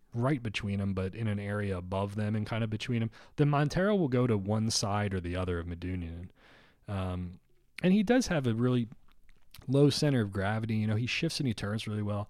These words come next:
You guys who all watch Vince Nogueira know that he had, he had, like,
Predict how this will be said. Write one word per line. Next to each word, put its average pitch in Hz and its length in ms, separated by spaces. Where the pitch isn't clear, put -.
You 170 140
guys 160 240
who 117 100
all 104 120
watch 98 200
Vince 104 240
Nogueira 92 420
know 92 200
that 92 120
he 104 140
had, 101 320
he 131 200
had, 117 220
like, 90 280